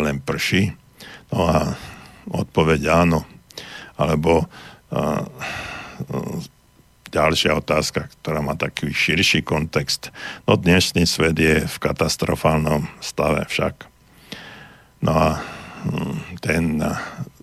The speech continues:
zákazník alebo priateľ, čo môže povedať, opäť súhlasiť. No a v takomto svete sa nemôžeme na nikoho a na nič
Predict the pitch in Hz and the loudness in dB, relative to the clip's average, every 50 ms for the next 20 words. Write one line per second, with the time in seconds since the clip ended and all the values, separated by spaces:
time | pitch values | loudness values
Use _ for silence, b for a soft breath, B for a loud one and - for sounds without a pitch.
0 | - _ _ _ _ _ _ _ - - 80 80 90 90 - - 82 - 76 71 | -20 _ _ _ _ _ _ _ -2 2 4 4 4 4 4 4 2 2 2 2
1 | 71 71 71 71 - - - 80 85 87 - - 71 - - 92 90 92 90 78 | 2 2 2 0 0 0 2 2 2 2 2 0 -2 0 0 2 2 2 2 2
2 | - - - 78 78 69 73 78 80 - 78 - - - 85 80 85 80 71 - | 0 -2 -2 0 2 2 2 2 2 0 -2 -2 0 2 4 6 6 4 4 2
3 | - - 87 - B B B B B B B B - - - - 90 90 87 - | -2 -4 -6 -6 B B B B B B B B 4 4 6 6 4 2 0 0
4 | - 98 95 - 107 104 95 - 101 - - - 95 90 87 - - 87 - - | 0 0 2 4 4 4 4 4 2 2 2 4 4 4 4 4 2 2 2 4
5 | - 85 85 85 82 85 - B B B B B B B B B B - 80 87 | 4 6 6 6 4 2 -2 B B B B B B B B B B 0 2 4
6 | 92 95 92 92 90 - 85 85 85 87 85 80 80 98 95 90 82 82 85 87 | 6 6 6 6 6 4 4 4 4 4 4 2 2 2 2 4 4 6 4 4
7 | 90 - - 101 85 80 80 80 80 80 82 87 90 92 90 82 - - - | 4 4 4 4 6 6 6 4 4 4 4 4 4 4 4 4 2 0 -2